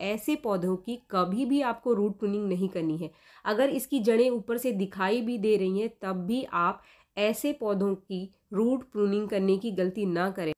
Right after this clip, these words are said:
ऐसे पौधे को हमें सीधा सिर्फ बड़े पॉट में शिफ्ट करना है नई मिट्टी के साथ। पौधा आपका पुराना है, पहले से ही बड़े गमले में लगा हुआ है और उसमें बहुत सारी जड़ें हैं, तो प्रूनिंग करने से पहले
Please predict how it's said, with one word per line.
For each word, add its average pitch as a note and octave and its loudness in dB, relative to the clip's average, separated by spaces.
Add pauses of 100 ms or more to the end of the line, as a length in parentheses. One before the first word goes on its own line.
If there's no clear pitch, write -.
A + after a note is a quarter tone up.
(580)
ऐसे C4 0
पौधे B3 4
को D4+ 0
हमें C4 0
सीधा D#4 4
सिर्फ D#4+ -2
बड़े G3+ 4
पॉट G#3 0
में A#3 2
शिफ्ट A3 -6
करना G3 -2
है A3+ -4
नई G#3 2
मिट्टी G3+ -2
के A3 -2
साथ। A3 -6 (440)
पौधा A#3+ 4
आपका A#3 2
पुराना G#3+ 0
है, C4 -2
पहले G#3 2
से A#3+ -4
ही A#3+ 0
बड़े A3 2
गमले A3 2
में A3 2
लगा G#3+ 0
हुआ A3+ 2
है A#3 -2
और G3 -2
उसमें G#3 -4
बहुत F#3+ -4
सारी G3+ 0
जड़ें F#3 2
हैं, G#3+ -4 (400)
तो D4 4
प्रूनिंग B3 2
करने A#3 4
से A#3 0 (100)
पहले F3+ -2